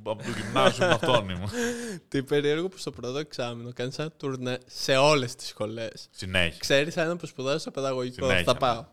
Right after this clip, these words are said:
Speaker 1: Ε, κοίτα, εμείς πηγαίναμε πολύ για καφέ στο κηλικείο της φιλοσοφικής, γιατί εμείς δεν είχαμε πολλές γυναίκες.
Speaker 2: Ήταν κοντινές όμως οι σχολές σας.
Speaker 1: Η Θεσσαλονίκη έχει ένα κάμπους που είναι όλες οι σχολές μέσα.
Speaker 2: Ε, εντάξει.
Speaker 1: Δηλαδή, σε αυτό είναι πρακτικά κάμπους,
Speaker 2: Τα
Speaker 1: όντως.
Speaker 2: ίμια.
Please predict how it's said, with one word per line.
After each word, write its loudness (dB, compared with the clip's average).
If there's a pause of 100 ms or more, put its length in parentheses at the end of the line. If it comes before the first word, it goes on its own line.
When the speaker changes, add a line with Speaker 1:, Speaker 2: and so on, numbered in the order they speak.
(300)
Speaker 1:
Ε, 2
κοίτα, -2
εμείς -4
πηγαίναμε -2
πολύ 0
για 2
καφέ 2
στο -6
κηλικείο -4
της -8
φιλοσοφικής, -6 (520)
γιατί 0
εμείς -2
δεν 0
είχαμε -2
πολλές -2
γυναίκες. -4 (440)
Speaker 2:
Ήταν -2
κοντινές 0
όμως -10
οι -10
σχολές -6
σας. -14 (360)
Speaker 1:
Η -18
Θεσσαλονίκη -4
έχει -4
ένα -8
κάμπους -6
που -16
είναι -10
όλες -4
οι -6
σχολές -6
μέσα. 0
Speaker 2:
Ε, -2
εντάξει. -2
Speaker 1:
Δηλαδή, 6
σε 2
αυτό 4
είναι 0
πρακτικά 0
κάμπους, 0
Speaker 2:
Τα 4
Speaker 1:
όντως. 6
Speaker 2:
ίμια. -2